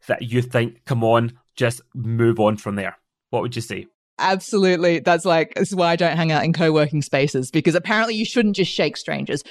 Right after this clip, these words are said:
Speaker 2: But I would say it'll be either one, everything we talked about here.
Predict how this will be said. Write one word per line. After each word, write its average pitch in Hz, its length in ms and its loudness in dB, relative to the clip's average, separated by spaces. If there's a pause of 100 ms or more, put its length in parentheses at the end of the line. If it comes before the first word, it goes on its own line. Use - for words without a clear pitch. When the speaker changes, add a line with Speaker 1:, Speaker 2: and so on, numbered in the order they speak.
(160)
Speaker 2:
But 220 240 2 (240)
I 208 200 2
would 240 120 -2
say 170 600 0 (400)
it'll 214 100 8
be 185 220 0
either 170 160 4
one, 180 420 4 (240)
everything 196 420 2
we 170 80 2
talked - 280 2
about 143 260 0
here. 175 400 2